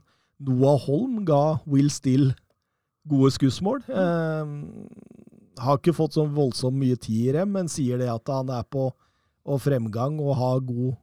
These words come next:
Speaker 1: kommunikasjon med Will Still, så litt morsomt å lese om Will Still i norske medier.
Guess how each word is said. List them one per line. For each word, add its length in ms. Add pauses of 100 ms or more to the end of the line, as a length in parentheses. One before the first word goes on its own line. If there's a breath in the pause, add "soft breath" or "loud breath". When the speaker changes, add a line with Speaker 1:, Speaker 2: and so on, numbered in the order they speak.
(160)
Speaker 1:
kommunikasjon 680
med 160
Will 240
Still, 380
så 380 (440 soft breath)
litt 160
morsomt 460
å 60
lese 260
om 100
Will 240
Still 380
i 80
norske 500
medier. 520